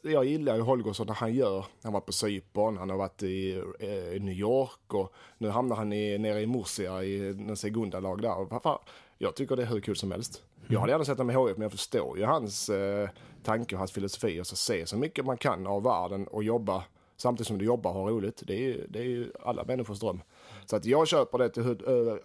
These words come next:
utan att ha en enda koll på laget, så har jag haft koll, mycket koll på Murcia och området där nere, för vi har ett, varit där på träningsläger med H F. Ja, hö-, jag kan inte ens räkna många gånger. Så att, och då har Holgers varit med många gånger, så han har säkert koll på läget där nere. Eh,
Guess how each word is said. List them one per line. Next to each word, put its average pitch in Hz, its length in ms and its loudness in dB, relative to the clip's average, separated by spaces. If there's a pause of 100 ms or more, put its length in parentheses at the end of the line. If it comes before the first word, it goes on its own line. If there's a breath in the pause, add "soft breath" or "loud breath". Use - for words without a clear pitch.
(120)
utan 139 200 4
att 127 60 4
ha - 200 2
en 123 200 4
enda 113 180 2
koll 113 200 2
på 117 100 -2
laget, 120 300 4
så 117 100 0
har 120 80 6
jag 120 80 4
haft - 180 -6
koll, 123 180 4
mycket 131 280 0
koll 156 160 4
på 120 100 -2
Murcia 113 420 2
och 107 60 4
området 107 240 0
där 120 80 2
nere, 113 160 2
för 107 120 -2
vi 110 80 2
har 110 140 2
ett, - 200 -8 (460 soft breath)
varit - 340 0
där 107 100 2
på 107 120 0
träningsläger 104 640 0
med 110 160 0
H 117 140 4
F. 101 300 -4 (880 loud breath)
Ja, 87 160 2 (180)
hö-, - 300 0
jag 107 140 4
kan 107 100 2
inte 101 100 4
ens 98 120 2
räkna 107 260 4
många 95 160 0
gånger. 101 220 2
Så 101 120 -2
att, - 160 -8 (320 loud breath)
och 110 80 -2
då 104 60 4
har - 60 6
Holgers 123 260 4
varit 117 140 0
med 123 160 2
många 113 140 2
gånger, 107 120 0
så 98 120 -4
han 120 180 2
har 131 80 2
säkert 120 260 0
koll 113 200 2
på 156 120 2
läget 151 300 6
där 113 140 6
nere. 110 240 2 (760 loud breath)
Eh, 113 760 4